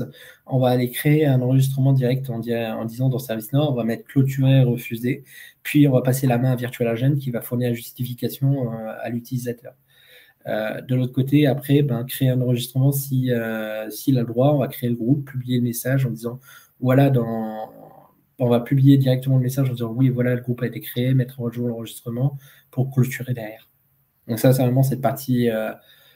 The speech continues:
background que vous pouvez faire et, euh, n'hésitez pas vraiment à jouer avec les, euh,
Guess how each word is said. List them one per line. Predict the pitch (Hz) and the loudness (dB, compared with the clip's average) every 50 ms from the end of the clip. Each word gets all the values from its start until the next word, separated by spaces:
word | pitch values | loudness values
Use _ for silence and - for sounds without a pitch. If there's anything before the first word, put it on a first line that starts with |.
| _ _ _ | _ _ _
background | 131 127 127 127 127 127 110 123 139 147 147 | 2 4 4 4 4 2 4 4 4 4 4
que | 143 - 120 | 2 0 -4
vous | 113 | -4
pouvez | - 123 117 110 | 0 -2 -2 -2
faire | - - - 135 139 143 147 135 - | -2 0 2 2 4 4 2 -2 -2
et, | - 123 113 113 113 110 | -4 -2 -2 0 0 0
euh, | 110 107 107 107 107 107 - | -2 -2 -2 -4 -4 -4 -4
n'hésitez | - 113 - - - | -6 -8 -8 -10 -2
pas | - 175 170 | 2 4 4
vraiment | 160 156 156 151 | 6 6 6 4
à | 139 | 6
jouer | 131 135 131 | 8 8 8
avec | 127 123 135 143 143 | 8 6 4 2 2
les, | 139 123 113 110 110 | 0 -2 -2 0 -2
euh, | 107 107 104 104 | -2 -4 -4 -6